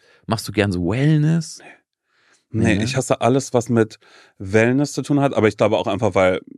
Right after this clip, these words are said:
Speaker 2: Körper, weißt du, wenn ich viel Körper zeige, was aber komisch ist, weil ich habe mir vor ein paar Jahren, habe ich mir an-, angewöhnt, weil ich dachte, ich möchte, ich möchte so ein Typ sein. Ich möchte ein Typ sein, der in den Sommerferien oder im, im Freibad oder am See oder sonst irgendwo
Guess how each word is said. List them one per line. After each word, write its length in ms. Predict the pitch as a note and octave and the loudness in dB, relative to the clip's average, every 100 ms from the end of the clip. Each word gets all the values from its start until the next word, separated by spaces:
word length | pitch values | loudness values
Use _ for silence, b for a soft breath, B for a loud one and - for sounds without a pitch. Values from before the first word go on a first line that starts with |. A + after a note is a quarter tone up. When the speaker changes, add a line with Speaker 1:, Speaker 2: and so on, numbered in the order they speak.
| - F#2 | -18 -4
Speaker 2:
Körper, 540 | A#2 A#2+ D#3 E3 D#3+ - | -2 0 0 -2 -2 -2
weißt 220 | A2 - | -2 -2
du, 100 | A2 | -4
wenn 120 | G#2+ | -4
ich 80 | G#2+ | -4
viel 140 | A#2 | -6
Körper 240 | G#2 C3 D3+ | -2 -2 -2
zeige, 240 | D3+ C#3 | -2 0
was 160 | C3+ - | -2 -2
aber 160 | C#3 | -6
komisch 340 | C3+ D#3+ F3+ - | -4 -6 -6 -6
ist, 160 | G#2 | -4
weil 200 | B2+ C3 C#3 B B A#2 | 0 0 -2 B B -4
ich 80 | |
habe 100 | C#3+ | 0
mir 80 | D3 | 0
vor 160 | - C3 | 2 0
ein 100 | B2 | -2
paar 300 | - C3+ D3+ | -4 -2 0
Jahren, 560 | C3 A2 G#2 F2 F2+ | 0 0 -2 -6 -12
habe 140 | A2+ B2 | -10 -10
ich 100 | - | -6
mir 300 | A#2 A2+ - | -2 -2 -2
an-, 440 | G#2+ A#2+ D3 D3+ C#3+ _ _ _ | -2 0 0 -2 -8 _ _ _
angewöhnt, 880 | A#2+ D3 C#3 G2 F#2+ F#2 C2+ - - _ - | 0 2 0 -2 -4 -4 -4 -8 -16 _ -2
weil 120 | A2 | 0
ich 60 | A2 | 0
dachte, 200 | B2 - | -2 -4
ich 100 | A#2 | -2
möchte, 500 | A#2 A#2+ G#2+ G#2 G#2 _ _ - | -2 -2 0 0 -2 _ _ -8
ich 120 | G#2 | -4
möchte 220 | A#2 A#2 | -2 -2
so 80 | A2 | -2
ein 80 | G#2 | -4
Typ 200 | A2 - | -6 -4
sein. 500 | A2+ G#2 F#2 - - b b b | 0 0 -2 -8 -18 b b b
Ich 60 | |
möchte 220 | A#2+ A2+ G#2 | -4 -2 -2
ein 80 | |
Typ 200 | - D#3 | -2 -2
sein, 300 | - D#3 D#3 | 0 2 2
der 100 | C#3 | 0
in 60 | E2+ | -2
den 100 | G#2 | -2
Sommerferien 640 | A2 C#3 C#3+ D#3 D3 D3 D3 | 0 -2 -2 -2 2 0 0
oder 420 | G#2+ G#2 G#2 - | 0 2 2 0
im, 240 | G#2 G2+ - | -4 -8 -8
im 120 | G#2 | -10
Freibad 560 | - A#2+ C#3 C#3+ D3 - | -2 0 2 0 -2 -4
oder 260 | G2+ G2+ | -4 -4
am 140 | G2 F#2+ | -4 -6
See 240 | G#2+ C3+ | -2 0
oder 160 | G2+ G2+ | 0 -2
sonst 220 | A2+ A#2+ | -4 -8
irgendwo 320 | A2+ A2+ | -6 -4